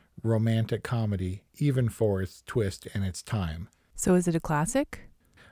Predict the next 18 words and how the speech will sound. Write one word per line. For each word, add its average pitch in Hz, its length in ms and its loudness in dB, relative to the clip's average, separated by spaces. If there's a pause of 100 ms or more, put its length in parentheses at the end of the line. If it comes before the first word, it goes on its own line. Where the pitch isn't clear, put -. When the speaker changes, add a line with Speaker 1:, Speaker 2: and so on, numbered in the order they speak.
(160)
Speaker 1:
I 127 60 2
wouldn't 175 360 6
go 156 200 8
so 160 160 4
far 147 260 4
as 139 120 4
to 131 80 -6
call 127 340 4
Splash 110 640 -2
a 107 80 -6
classic. - 640 -8 (260)
I 113 80 0
think 120 220 2
it 127 60 2
was 110 200 0
a 101 60 2
nice 107 480 2
diversion 113 640 4